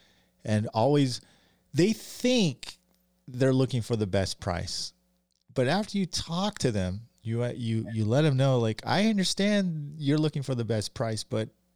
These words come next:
you and I both know quality is gonna matter most to you in the end. Now, wouldn't you agree?" And all of a sudden, you throw the ball on their court,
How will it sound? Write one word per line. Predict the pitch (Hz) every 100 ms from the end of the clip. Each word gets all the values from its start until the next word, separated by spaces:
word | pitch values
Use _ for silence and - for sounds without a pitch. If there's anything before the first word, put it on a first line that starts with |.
| _ _ -
you | 147 254
and | 208
I | 208 208
both | 131 190 220 220
know | 175 190 135
quality | - 135 139
is | 117
gonna | 120 113
matter | 117 113 104
most | 104 107 -
to | 101
you |
in | 90
the | 92
end. | 87 87
Now, | 92
wouldn't | 120 160 170
you | 165
agree?" | 147 135 151 151 -
And | 247 113 107 101 101 - - -
all | 151
of |
a | 139
sudden, | - 147 131 107 104 - - - _ _ -
you | 117
throw | 131
the | 113
ball | 110 107
on | 101
their | 98
court, | 98 107 101